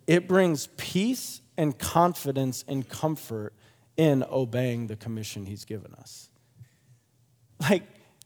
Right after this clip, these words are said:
the King of Kings is telling us to do something. Like, there's great comfort in that. Think about, um, maybe, a, a, a,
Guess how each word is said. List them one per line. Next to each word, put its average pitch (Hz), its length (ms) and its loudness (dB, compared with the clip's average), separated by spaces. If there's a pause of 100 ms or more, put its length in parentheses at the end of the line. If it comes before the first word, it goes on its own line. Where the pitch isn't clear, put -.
(1600)
the 180 180 6
King 247 380 6
of 185 180 2
Kings 147 480 4
is 151 160 0
telling 185 400 6
us 127 160 -2
to 135 120 -4
do 123 160 -4
something. 131 360 -2
Like, 160 180 2
there's 208 280 4
great 175 560 2
comfort 185 640 -2
in 117 200 -2
that. 92 300 -8 (840)
Think 226 240 4
about, 202 380 8
um, 160 360 6
maybe, 175 320 8
a, 160 80 10
a, 160 480 8
a, - 40 -2